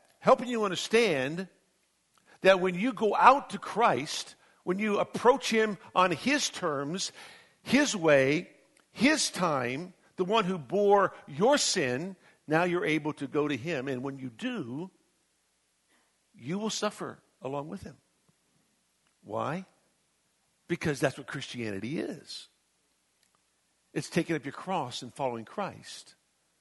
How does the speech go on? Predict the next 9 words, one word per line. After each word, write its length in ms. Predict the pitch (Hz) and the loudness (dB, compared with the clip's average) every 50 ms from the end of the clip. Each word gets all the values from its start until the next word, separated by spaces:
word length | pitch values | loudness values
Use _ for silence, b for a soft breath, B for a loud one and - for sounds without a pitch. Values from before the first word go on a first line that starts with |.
| _ _ _ _ _ _ _ _ _ _ _ _ _ - | _ _ _ _ _ _ _ _ _ _ _ _ _ -14
It's 160 | 143 131 - | -12 -12 -4
bearing 240 | - 160 143 139 135 | -2 0 0 0 -2
the 80 | 127 | -4
reproach 540 | 123 127 117 - - - 196 208 202 - - | -6 -6 -8 -8 -6 -6 -6 -6 -6 -8 -14
of 80 | 110 - | -16 -16
Christ, 600 | - 104 - - 101 - - - - - - - _ _ _ _ _ _ _ _ 117 | -16 -16 -16 -16 -18 -18 -18 -18 -18 -20 -20 -20 _ _ _ _ _ _ _ _ -20
greater 540 | 104 110 127 143 147 135 143 135 131 120 - _ _ _ _ _ _ _ _ _ _ | -10 -6 -4 -2 -2 0 -2 -2 -4 -6 -12 _ _ _ _ _ _ _ _ _ _
riches 640 | 113 113 143 170 - - - 107 107 113 120 - | -4 -2 -2 -2 -2 -4 -8 -10 -10 -10 -12 -10
than 320 | - 127 110 113 113 113 | -6 -6 -6 -6 -8 -12